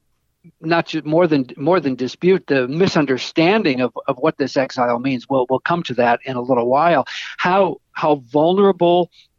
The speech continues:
uh, Israel in the north, Judea, Judah in the south have, have been, and how their foes have overwhelmed them, and they certainly have greater numbers and greater forces to do,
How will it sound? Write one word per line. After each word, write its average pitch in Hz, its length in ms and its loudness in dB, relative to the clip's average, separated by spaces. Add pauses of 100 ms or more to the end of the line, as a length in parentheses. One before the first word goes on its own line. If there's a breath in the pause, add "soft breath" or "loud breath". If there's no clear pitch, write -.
(100)
uh, 123 140 -8 (160)
Israel 160 560 4
in 151 60 -4
the 143 100 -2
north, 151 500 -2
Judea, 143 720 0
Judah 147 300 -2
in 139 140 -2
the 123 100 -2
south 151 580 0
have, 123 300 -2
have - 280 -6 (120)
been, 214 400 2 (400 loud breath)
and 131 240 0
how 147 340 2
their 131 160 -2
foes 170 680 0
have 123 300 -2 (540 loud breath)
overwhelmed 151 800 2
them, 170 520 0 (140)
and 131 360 -4
they 139 260 2 (500)
certainly 147 640 2
have 127 440 0
greater 147 420 2
numbers 139 640 0
and 123 160 -6
greater 139 300 2
forces 139 640 -2
to 135 140 0
do, 135 320 4